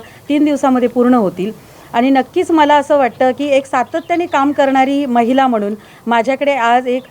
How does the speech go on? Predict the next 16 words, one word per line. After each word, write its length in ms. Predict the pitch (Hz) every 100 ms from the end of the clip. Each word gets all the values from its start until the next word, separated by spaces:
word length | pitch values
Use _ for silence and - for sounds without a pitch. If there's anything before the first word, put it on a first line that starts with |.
| - -
राजकीय 460 | 240 240 302 320
व्यक्तिमत्व 600 | - 294 - 285 269 247
म्हणून 220 | 233 220 226
आज 180 | 220
बघितलं 380 | 208 202 202 202
जातं. 360 | 190 175 - 190 - - - -
सौ 120 | 247
साक्षी 320 | 240 240 - 302
वंजारीला 480 | 302 294 302 302
कोणीही 320 | 302 302 285 330
ओळखत 380 | 294 262 277
नाही 200 | 262 262
आहे 200 | 269 277
असा 300 | 233 262 254
एकही 360 | 233 233 269 320
चेहरा 360 | 311 285 262